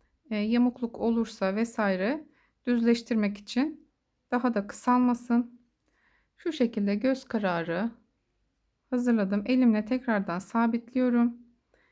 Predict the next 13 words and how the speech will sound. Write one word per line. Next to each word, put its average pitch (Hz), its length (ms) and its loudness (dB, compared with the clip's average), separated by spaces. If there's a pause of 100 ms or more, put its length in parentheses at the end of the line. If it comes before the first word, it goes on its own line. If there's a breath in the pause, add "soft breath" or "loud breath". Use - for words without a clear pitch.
(400)
İpimin, 226 680 0 (840)
e, 202 60 -2 (260)
en 226 200 2
uç 226 200 -2
kısmından 185 480 -2
düğüm 220 200 4
atmıştım. 233 720 0 (640 soft breath)
Alt 277 260 2
taraftan, 185 560 0 (220)
iğnemi 226 340 4
alt 233 260 0
taraftan 190 460 -4
batırarak 220 720 -6